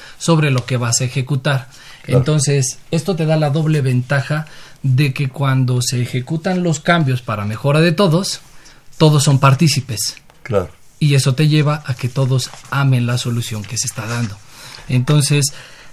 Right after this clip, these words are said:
Speaker 1: también eso nos lleva a mejorar las actitudes de servicio. Y,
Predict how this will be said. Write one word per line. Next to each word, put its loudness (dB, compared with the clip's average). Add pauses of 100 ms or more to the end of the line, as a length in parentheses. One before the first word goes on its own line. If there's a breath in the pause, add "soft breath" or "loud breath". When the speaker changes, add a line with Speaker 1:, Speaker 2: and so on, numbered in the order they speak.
(200 loud breath)
Speaker 1:
también 6
eso 4
nos 6
lleva 4
a 2
mejorar 2
las 0
actitudes -6
de -6
servicio. 0 (440 loud breath)
Y, 0